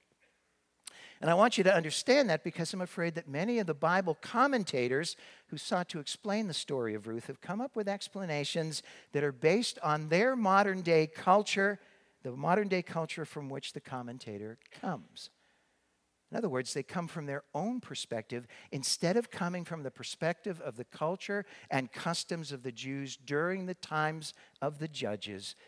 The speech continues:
when the story of Ruth took place. Now, we're fairly certain that the times of the Judges began somewhere around twelve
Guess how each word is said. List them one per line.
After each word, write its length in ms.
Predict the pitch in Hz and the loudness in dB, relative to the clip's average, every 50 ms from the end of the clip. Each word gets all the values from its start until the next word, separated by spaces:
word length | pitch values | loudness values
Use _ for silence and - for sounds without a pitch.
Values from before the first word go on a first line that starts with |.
| _ _ | _ _
when 160 | - 113 117 | -10 -10 -8
the 60 | 113 | -8
story 440 | - - - - 123 117 113 110 107 | -8 -10 -8 -8 -8 -8 -8 -8 -8
of 160 | 107 101 - | -10 -10 -12
Ruth 440 | 127 143 165 123 92 - - - _ _ _ _ _ - | -12 -10 -10 -10 -10 -12 -18 -20 _ _ _ _ _ -20
took 160 | - 151 - | -18 -18 -18
place. 480 | _ - - 139 - - - - - - _ _ _ _ _ _ _ _ _ _ _ _ _ _ _ _ _ - - - - - | _ -12 -12 -12 -12 -14 -16 -18 -18 -18 _ _ _ _ _ _ _ _ _ _ _ _ _ _ _ _ _ -20 -20 -18 -2 2
Now, 100 | - 160 | 6 6
we're 100 | 180 180 | 6 8
fairly 320 | 175 - 226 254 277 277 247 | 10 12 12 12 12 10 8
certain 340 | - - 208 214 233 208 | 6 4 4 4 4 2
that 80 | 180 170 | -2 -4
the 80 | 175 - | -4 -4
times 340 | - 175 180 180 202 180 | 0 2 2 2 2 2
of 80 | 196 202 | 2 0
the 60 | 196 | 0
Judges 420 | 175 160 175 160 156 156 170 160 151 | 2 4 4 4 4 4 0 -6 -4
began 460 | - 156 143 131 156 165 175 190 190 | -4 -6 -2 0 2 4 4 4 2
somewhere 560 | - - - 180 190 185 175 175 170 165 165 | 0 -2 -2 -2 -2 0 0 0 0 0 0
around 320 | 160 156 151 151 151 143 | 0 0 0 0 -2 -4
twelve 580 | - - - - 165 165 170 175 180 175 170 - | -10 -6 -2 0 2 2 2 2 0 -2 -6 -8